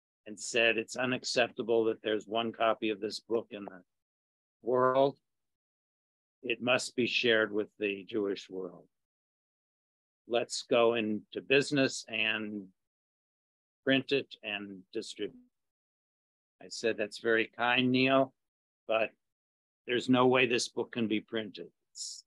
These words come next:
so complicated and all these special techniques."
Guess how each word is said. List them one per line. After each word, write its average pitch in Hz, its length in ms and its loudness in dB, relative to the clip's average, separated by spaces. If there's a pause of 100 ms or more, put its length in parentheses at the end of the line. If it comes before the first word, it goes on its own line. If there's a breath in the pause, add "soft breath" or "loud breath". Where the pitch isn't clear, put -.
(140)
so 127 200 2
complicated 98 960 -6
and 101 360 -20
all 110 260 -2
these 110 400 -8 (260)
special 120 460 -2 (100)
techniques." 113 720 -6